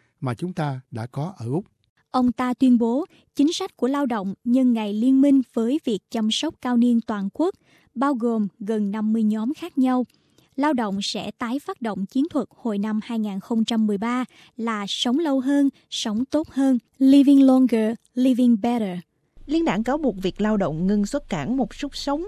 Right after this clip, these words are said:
Speaker 3: sang Nam Dương khiến gia tăng số thuyền tầm trú đến Úc. Ờm, chi tiết của việc này như thế nào thưa chị Kim Cúc?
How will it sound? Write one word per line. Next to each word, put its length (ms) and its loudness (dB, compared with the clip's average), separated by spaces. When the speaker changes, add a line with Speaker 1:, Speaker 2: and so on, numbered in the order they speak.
Speaker 3:
sang 240 -4
Nam 140 0
Dương 260 2
khiến 380 -6
gia 140 0
tăng 280 -2
số 260 -4
thuyền 260 0
tầm 160 -4
trú 160 -2
đến 120 -4
Úc. 180 -2
Ờm, 320 -2
chi 160 -2
tiết 200 -4
của 80 -4
việc 160 -4
này 140 2
như 160 0
thế 60 -6
nào 200 0
thưa 140 -2
chị 180 -4
Kim 180 -2
Cúc? 200 -4